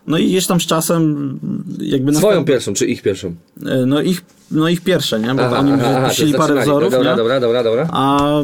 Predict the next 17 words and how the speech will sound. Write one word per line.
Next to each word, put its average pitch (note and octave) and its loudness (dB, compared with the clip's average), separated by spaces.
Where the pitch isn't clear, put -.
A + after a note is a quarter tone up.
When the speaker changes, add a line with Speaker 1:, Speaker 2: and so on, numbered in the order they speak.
Speaker 1:
no D#3 0
i D#3 0
ja D#3 2
po D#3 -8
prostu C#3 -2
wtedy C#3+ 0
już B2+ -2
kupiłem B2 -2
koszulkę, E3+ -4
no D3+ 2
i D3+ 0
potem D3+ 0
jakby C3+ 0
następne C#3+ 0
wychodziły, C#3 0
no D3+ 2
i C#3 -4